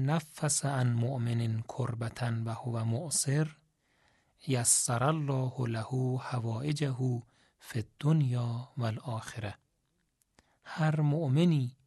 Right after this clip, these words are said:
که از مؤمن دیگری گشایشی کند، گرهی بگشاید، سختی رو از او برطرف کند، خداوند حوایج او رو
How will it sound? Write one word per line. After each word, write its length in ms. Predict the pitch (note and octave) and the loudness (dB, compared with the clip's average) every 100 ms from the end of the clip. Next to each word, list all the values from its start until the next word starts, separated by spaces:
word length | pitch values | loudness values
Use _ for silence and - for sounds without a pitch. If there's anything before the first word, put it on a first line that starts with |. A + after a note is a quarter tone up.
| _ _ _ _ _ _ _ | _ _ _ _ _ _ _
که 140 | - | -2
از 240 | B2 A#2+ B2 | 0 0 -2
مؤمن 560 | A#2 A#2+ C#3 D3 D3+ | -4 -2 -2 2 2
دیگری 1040 | C#3 C3+ A#2+ A#2 B2+ C#3+ D3+ D3 C#3+ C#3+ D3 _ _ _ _ _ - | 0 -2 -4 -4 0 2 2 0 0 -4 -8 _ _ _ _ _ -4
گشایشی 840 | B2 - C3 A#2+ A#2+ D#3+ - B2+ | -2 -2 -2 -2 2 2 2 -2
کند، 400 | A#2+ A2+ A2+ A2 - _ | -4 -4 -4 -6 -10 _
گرهی 520 | B2 A#2+ D#3 C3+ B2 | -2 2 4 4 0
بگشاید، 800 | A#2 A#2 - - B2 A2 G#2+ G#2 - _ - _ _ _ | -2 -8 -6 -6 -6 -6 -6 -10 -14 _ -20 _ _ _
سختی 920 | - - B2 A2+ - - - F3+ D3+ | -2 0 0 -2 -6 -10 0 2 4
رو 140 | C#3 C3 | 4 2
از 300 | C3 A#2+ B2 | 0 -4 -4
او 140 | A#2+ | -4
برطرف 600 | A#2 A#2 - - A2+ - | -4 -6 -6 -6 -6 -8
کند، 440 | - A#2 B2+ D3+ D3+ _ _ _ _ _ _ _ | -6 -2 0 0 -4 _ _ _ _ _ _ _
خداوند 1040 | - - B2+ A#2 A2+ A2 B2+ D3 D3+ D#3 D3+ - _ _ _ _ - | -16 -6 -2 0 0 0 0 2 2 0 -4 -14 _ _ _ _ -16
حوایج 840 | - A#2+ A2+ A#2 A#2 A2+ C#3+ F#3+ D#3+ | -4 0 0 0 0 2 2 2 2
او 240 | D#3+ C#3+ | 0 0
رو 260 | C3 B2+ B2+ | 0 -2 -4